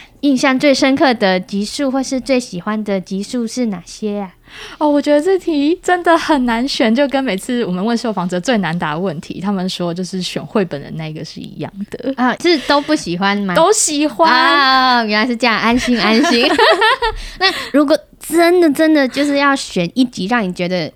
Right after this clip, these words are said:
Speaker 1: 印象最深刻的是哪一集呢？
Speaker 2: 哇，我，其实我会选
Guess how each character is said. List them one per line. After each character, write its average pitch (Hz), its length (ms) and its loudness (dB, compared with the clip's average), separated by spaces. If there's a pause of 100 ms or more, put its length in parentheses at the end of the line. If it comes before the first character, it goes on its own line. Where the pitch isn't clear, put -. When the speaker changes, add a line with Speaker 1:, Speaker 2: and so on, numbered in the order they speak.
(140)
Speaker 1:
印 247 140 2
象 220 220 2
最 208 140 0
深 180 240 -4
刻 208 100 -2
的 170 140 -4
是 196 140 -6
哪 175 140 -6
一 - 100 -4
集 - 180 -8 (100)
呢？ 120 260 -10 (460)
Speaker 2:
哇， 202 460 0
我， 202 360 0 (380)
其 339 160 -2
实 381 80 0
我 311 160 2
会 320 180 2
选 175 640 -4